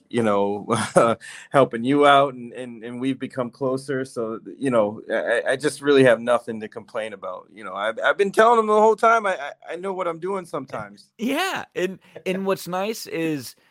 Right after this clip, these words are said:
Speaker 2: you have a, an energy, you have, uh, w-, w-, the mantra that we, we speak with quite a bit, the no chalk zone, you know? That's what we come with.
Speaker 1: That's
Speaker 2: It's what,
Speaker 1: what
Speaker 2: it's what
Speaker 1: we
Speaker 2: we're
Speaker 1: do.
Speaker 2: trying to do here. We're not trying to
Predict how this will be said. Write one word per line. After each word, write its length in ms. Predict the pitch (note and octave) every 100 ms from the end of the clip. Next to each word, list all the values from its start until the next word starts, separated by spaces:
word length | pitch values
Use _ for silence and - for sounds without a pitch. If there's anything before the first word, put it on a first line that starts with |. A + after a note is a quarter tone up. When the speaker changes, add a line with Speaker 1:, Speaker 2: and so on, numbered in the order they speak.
| _
Speaker 2:
you 220 | - D3+
have 160 | D3 C#3
a, 60 | A#2+ G2+
an 240 | B2+ A#2 A2
energy, 680 | C3 C#3+ D#3+ C3 E3 E3+ E3+ _ _
you 140 | A#2+
have, 320 | C3 B2+ C3 B2
uh, 300 | B2 A#2 A2 F#2+
w-, 260 | C3 A2+ B2+
w-, 180 | B2+ -
the 100 | C3
mantra 460 | B2+ C#3+ D#3+ - A2+
that 160 | A2+
we, 260 | B2 B2 A#2+
we 220 | A#2 B2+
speak 380 | A#2 - D3+ D#3
with 340 | C3 G#2+ - -
quite 220 | C#3 C3+
a 40 |
bit, 180 | B2+ D#3+
the 80 | B2+
no 180 | C3+ D#3
chalk 360 | - D#3+ C#3+
zone, 320 | G#2+ A2+ F2+ E2+
you 100 | -
know? 180 | C3+ C3+ C3+
That's 180 | C#3+
what 80 | E3
we 80 | E3+
come 280 | D#3 F3 E3
with. 180 | C#3+ B2
Speaker 1:
That's 20 |
Speaker 2:
It's 60 | C3+
what, 60 |
Speaker 1:
what 100 | E3
Speaker 2:
it's 80 | D3+
what 120 | F3+
Speaker 1:
we 20 |
Speaker 2:
we're 60 | F3+
Speaker 1:
do. 60 | F#3+
Speaker 2:
trying 300 | F3 F#3 F3
to 60 |
do 200 | D3 C#3
here. 260 | B2 A#2+ A2+
We're 140 | A#2+
not 180 | C3+ E3
trying 320 | - E3 D#3+
to 160 | D3+ C3